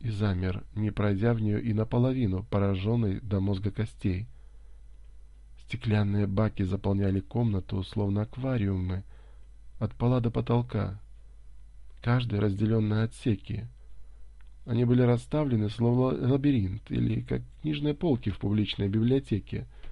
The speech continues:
Первые секунды Мэтт не узнал ничего из увиденного в баках, но асимметричная форма и красный цвет бесконечного темного оттенка безошибочно выдавали их природу. Мэтт полностью прошел в двери.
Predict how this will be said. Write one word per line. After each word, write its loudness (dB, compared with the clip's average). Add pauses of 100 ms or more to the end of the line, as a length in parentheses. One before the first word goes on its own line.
(1000)
Первые 2
секунды -2
Мэтт -2
не 0
узнал -2
ничего -2
из 0
увиденного 2
в 0
баках, -2 (680)
но 2
асимметричная 0
форма 0
и 2
красный -2
цвет -2
бесконечного -2
темного 0
оттенка -2 (800)
безошибочно -2
выдавали 4
их -2
природу. 0 (1200)
Мэтт 4
полностью 2
прошел 0
в -2
двери. 2